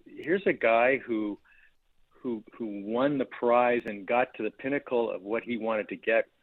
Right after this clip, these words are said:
when he was sixty-eight years old. And, you know, that's a time when other Canadians were not, you know, looking to rise. They were looking to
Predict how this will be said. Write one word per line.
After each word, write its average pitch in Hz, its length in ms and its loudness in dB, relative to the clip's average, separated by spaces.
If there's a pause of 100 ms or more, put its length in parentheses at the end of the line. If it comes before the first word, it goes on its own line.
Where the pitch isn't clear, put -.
(260)
when 107 160 -6
he 120 200 0
was 104 300 2 (540)
sixty-eight 120 580 2
years 113 340 0
old. 117 400 0 (380)
And, 113 300 -2 (400)
you 127 80 0
know, 113 280 4 (140)
that's 120 320 4
a 113 40 -14
time 123 380 -2
when 107 340 -2 (340)
other 135 200 2
Canadians 107 600 -2
were 107 360 0 (760)
not, 123 400 2 (180)
you 113 120 -6
know, 110 60 -4
looking 120 260 -2
to 113 120 -4
rise. 113 500 6
They 135 80 2
were 117 120 2
looking 113 500 0
to 107 80 -4